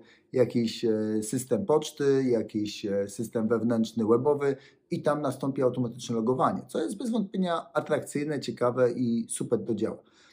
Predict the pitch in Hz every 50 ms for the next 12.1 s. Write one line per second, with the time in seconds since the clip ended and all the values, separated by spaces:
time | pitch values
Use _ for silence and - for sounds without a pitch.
0 | _ _ _ _ - 127 123 117 120 - 165 160 196 226 320 330 277 247 - -
1 | 190 170 165 165 160 160 160 - 151 - 151 135 - - - 165 151 143 156 156
2 | 143 143 - 139 - - - 139 220 139 - - - - - 165 156 156 - 143
3 | 143 139 - 156 151 - 156 - - 277 - 139 131 117 113 113 - 120 110 -
4 | - 139 127 117 117 120 135 160 220 277 262 208 - 185 165 185 165 - 170 165
5 | 160 156 151 147 - 151 147 - - 147 139 127 123 131 127 139 135 127 117 113
6 | 113 - - 135 147 156 151 131 - - 131 123 127 120 - 123 123 123 120 117
7 | 117 123 117 - 120 110 - 127 123 127 117 - - - 120 117 117 120 120 117
8 | 113 - 113 110 117 113 110 110 117 117 113 110 117 107 113 113 117 117 117 117
9 | - - - - _ _ _ _ _ _ - 113 113 113 113 110 110 107 - 139
10 | 139 120 - 131 127 120 120 117 - 113 104 123 120 117 110 117 110 - - 127
11 | 127 120 110 110 107 107 98 95 - - - 113 117 127 185 226 220 - 330 330
12 | - 320